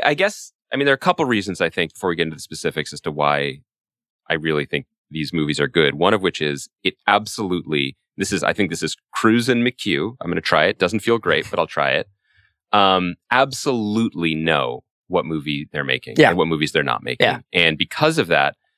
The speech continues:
Speaker 1: the ratio of emotional, "I do this for my friends," with just almost, almost, like, utilitarian expositional conversational dumps versus just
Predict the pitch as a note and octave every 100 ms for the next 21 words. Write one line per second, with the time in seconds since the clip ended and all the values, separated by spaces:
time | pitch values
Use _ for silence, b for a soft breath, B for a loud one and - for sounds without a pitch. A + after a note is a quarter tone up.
0 | _ _ F2+ G2 F#2 F2 F#2 A#2+ D3 -
1 | F2+ D#2 D2+ D2 - D#2+ D2+ D2+ C#2 -
2 | - F2 F2+ F2+ - F2 D#2+ D#2 F#2 E2+
3 | - - D#2+ D#2 D2+ F2+ D#2+ D2 D2 C#2
4 | - _ _ _ D#2 F2 D#2+ D#2 D2 -
5 | _ _ _ - F#2 - - _ A2 A2
6 | F#2+ - - - - F#2+ E2+ - - D2+
7 | - F#2+ - B2 G#2 - - G2 F#2 D#2+
8 | - - - E2 F2+ - F2+ D#2+ D2 C#2
9 | - _ - F#2+ D2+ D#2 F2+ F2 F2 D#2
10 | D2 D#2 C#2 - - D#2+ - D#2+ - -